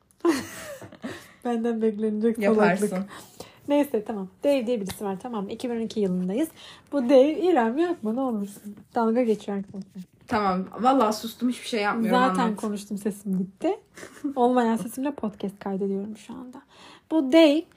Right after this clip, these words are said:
Speaker 1: e, Dave'in sevgilisinden ayrılıyor kendisi. Aşk Tosu'ndan, Amy'den. İki tane de çocukları var. Bunları bırakıyor.
Speaker 2: Arkadaşlar bu Amy'yi unutmayın. Ben bu Amy'yi sonlara doğru unuttum. Sormaya korktum kendisine.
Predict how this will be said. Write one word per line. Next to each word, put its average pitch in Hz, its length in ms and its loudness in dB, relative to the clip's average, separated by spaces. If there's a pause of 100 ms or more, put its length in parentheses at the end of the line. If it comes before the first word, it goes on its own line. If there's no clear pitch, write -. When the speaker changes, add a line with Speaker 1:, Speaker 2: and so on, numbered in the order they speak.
(280)
Speaker 1:
e, 226 40 2 (1000)
Dave'in 247 320 4
sevgilisinden 240 720 0
ayrılıyor 202 480 0
kendisi. 190 600 -6 (440)
Aşk 202 260 -8
Tosu'ndan, 196 400 -10
Amy'den. 202 480 -2 (300)
İki - 140 -12
tane 247 200 -4
de 254 40 -8
çocukları 214 520 -4
var. 202 240 -4
Bunları 254 340 -4
bırakıyor. 240 560 -4
Speaker 2:
Arkadaşlar 247 560 -2
bu 240 60 -2
Amy'yi 294 580 0
unutmayın. 240 840 -2 (220)
Ben 240 260 2
bu 277 80 4
Amy'yi 277 320 4
sonlara 262 520 -2
doğru 269 320 2
unuttum. 277 500 0 (200)
Sormaya 247 840 2
korktum 269 520 0
kendisine. 247 720 0